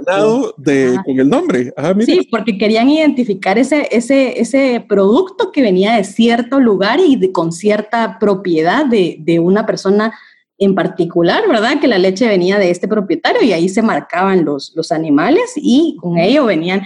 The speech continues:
Speaker 2: y ahí se empezó a generar el concepto de, de marca.
Speaker 1: No, mira.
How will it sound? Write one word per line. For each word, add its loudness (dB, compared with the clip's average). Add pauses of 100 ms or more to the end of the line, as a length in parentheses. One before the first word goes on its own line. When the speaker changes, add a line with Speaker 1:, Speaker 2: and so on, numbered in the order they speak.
(240)
Speaker 2:
y 2
ahí 2
se -2
empezó 0
a -2
generar 0
el 0
concepto -4
de, -2
de -2
marca. -2 (520)
Speaker 1:
No, 0
mira. 0